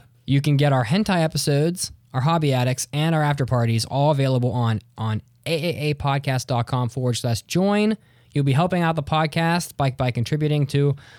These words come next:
our ability to upgrade our equipment and things like that. And also, you're gonna get, you're gonna get so much more content from us that you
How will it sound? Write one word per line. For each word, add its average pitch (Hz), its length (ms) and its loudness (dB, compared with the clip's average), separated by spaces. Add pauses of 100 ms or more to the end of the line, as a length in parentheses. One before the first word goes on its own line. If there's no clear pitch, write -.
(140)
our 120 140 0
ability 127 380 2
to 123 120 -2
upgrade 120 240 0
our 107 100 0
equipment 135 380 -2
and 123 100 -2
things 120 200 0
like 113 160 -2
that. 127 260 0 (140)
And 131 100 -4
also, 165 360 0
you're 143 200 2
gonna 135 160 0
get, 120 240 -2
you're 127 100 -4
gonna 131 140 0
get 120 140 -2
so - 160 0
much 123 180 0
more 113 100 -2
content 104 400 -2
from 104 160 -4
us 98 180 -2
that - 120 -4
you 101 260 0